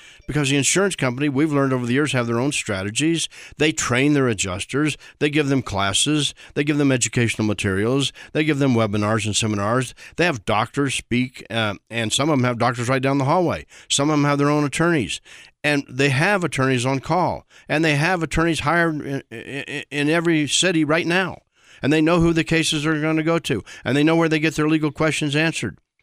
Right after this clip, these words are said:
So if they have that, what do you have? Listen, you know, when they're going to attack your, your medical bills and say they're not reasonable and necessary, when they're gonna attack your emotional, uh,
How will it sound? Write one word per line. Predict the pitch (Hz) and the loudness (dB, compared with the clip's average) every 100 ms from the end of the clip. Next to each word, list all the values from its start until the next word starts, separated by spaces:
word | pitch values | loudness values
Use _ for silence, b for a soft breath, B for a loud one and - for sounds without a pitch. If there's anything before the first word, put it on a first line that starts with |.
| _ | _
So | - 160 | 0 0
if | 151 | 2
they | 180 202 | 2 2
have | 156 143 123 | 2 0 2
that, | 120 165 | 0 0
what | 143 165 | -2 -4
do | 170 | -2
you | 185 202 165 | -2 0 0
have? | 123 80 65 - _ _ _ - | -2 -4 -10 -20 _ _ _ -4
Listen, | 180 - - B B B | -2 -2 -4 B B B
you | 151 | 0
know, | |
when | 139 151 | 2 2
they're | 180 | 2
going | 185 175 | 0 0
to | 139 | 0
attack | 120 - 135 127 | 0 0 0 0
your, | 110 98 95 - B | -4 -6 -6 -12 B
your | 110 | 0
medical | 120 135 123 107 | 2 2 0 -2
bills | 92 90 76 | -4 -6 -6
and | 98 | -2
say | 127 | 0
they're | 123 | 0
not | 120 117 | 0 0
reasonable | 117 120 117 | 0 0 0
and | 113 | 0
necessary, | 110 107 - 78 B B - | 0 0 -4 -6 B B -4
when | 143 | 0
they're | 165 | 2
gonna | 160 | 0
attack | 139 156 139 | 0 0 0
your | 123 | 0
emotional, | 113 117 139 127 120 113 | 0 0 0 0 -2 -2
uh, | 101 107 104 | -2 -4 -4